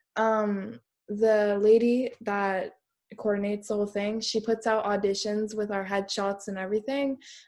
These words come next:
at this casino so we can try and get our first dance jobs.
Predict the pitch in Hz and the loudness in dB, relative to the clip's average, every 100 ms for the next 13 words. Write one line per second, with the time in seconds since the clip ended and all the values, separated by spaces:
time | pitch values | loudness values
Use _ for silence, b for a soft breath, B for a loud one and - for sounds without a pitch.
0 | - 220 220 208 208 220 208 208 202 214 | -4 -2 2 0 0 -6 -4 -2 0 0
1 | 220 220 226 - 214 208 208 208 208 202 | 0 -2 -6 0 4 4 2 -2 -2 -2
2 | 202 202 202 202 196 196 - 190 196 196 | -2 -2 -4 -4 -4 -4 -4 -4 -4 -8
3 | - - 180 190 254 285 - | -10 -6 -2 2 2 0 -6